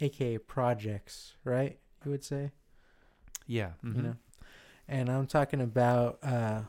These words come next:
Speaker 1: a little film called Dredd from two thousand twelve.
Speaker 2: Is that what you were
Speaker 1: Ever
Speaker 2: talking
Speaker 1: heard of it?
Speaker 2: <laughs> I thought you were talking about us. Uh,
Speaker 1: <laughs> Yeah.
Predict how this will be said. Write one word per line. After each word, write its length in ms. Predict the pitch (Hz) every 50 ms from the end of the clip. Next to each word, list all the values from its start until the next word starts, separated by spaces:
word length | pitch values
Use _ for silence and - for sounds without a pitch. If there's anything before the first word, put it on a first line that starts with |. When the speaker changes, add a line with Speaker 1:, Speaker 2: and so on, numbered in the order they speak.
| -
Speaker 1:
a 20 | 165
little 160 | 165 180 185
film 440 | - - 180 175 165 165 165 160 147
called 340 | - 160 143 135 123 123
Dredd 540 | 107 110 123 139 135 131 120 110 107 113 113 -
from 240 | - - 135 123
two 160 | 117 - 160 156
thousand 360 | 139 151 143 131 127 123 117
twelve. 440 | - - 127 113 110 107 104 107 104 - - -
Speaker 2:
Is 120 | 127 92
that 140 | 104 110 117
what 160 | 113 117 -
you 100 | - 139
were 100 | 135 135 -
Speaker 1:
Ever 180 | 156 165 170 180
Speaker 2:
talking 20 |
Speaker 1:
heard 160 | 175 180 185 185
of 100 | 185 185
it? 200 | 196 190 - - - - -
Speaker 2:
<laughs> 560 | - - - - - - - 320 320 330 - - - - - - - - -
I 60 | 135
thought 20 | 139
you 60 | 151 143
were 60 | 127
talking 160 | - 143 135
about 160 | 120 110 101
us. 440 | 98 90 87 82 - - - - -
Uh, 540 | 117 104 98 95 95 95 92 92 92 127 135 110 - -
Speaker 1:
<laughs> 160 | - - -
Yeah. 180 | 180 156 147